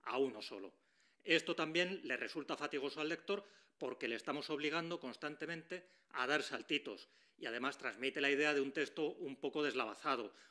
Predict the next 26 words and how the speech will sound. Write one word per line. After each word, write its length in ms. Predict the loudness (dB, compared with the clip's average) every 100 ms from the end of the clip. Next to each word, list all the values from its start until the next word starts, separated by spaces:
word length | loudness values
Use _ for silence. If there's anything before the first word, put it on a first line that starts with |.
| -12
un 180 | -10 -4
texto 320 | -4 0 0
que 80 | 0
no 100 | 0
se 120 | -2
ha 40 |
trabajado 400 | 0 0 0 0
lo 100 | 0
suficiente. 680 | 0 -2 -4 -8 -12 -12 -18 _ _ _ -20 _
Lo 220 | 0 2 4
que 120 | 4
sí 140 | 8
viene 220 | 8 8
bien 300 | 8 6 4 -8 _ _ _
es 240 | 4 4 4
incluir 400 | -2 2 2 4
de 60 |
vez 160 | 2 0
en 120 | -4
cuando 400 | -2 -2 -2 -8 _ _ _ _
un 240 | -6 -4 0
párrafo 520 | 2 2 0 -4 -6 -12 _ _
un 200 | -8 -6
poco 220 | -4 -4 -4
más 140 | -2
largo 340 | 0 0 -2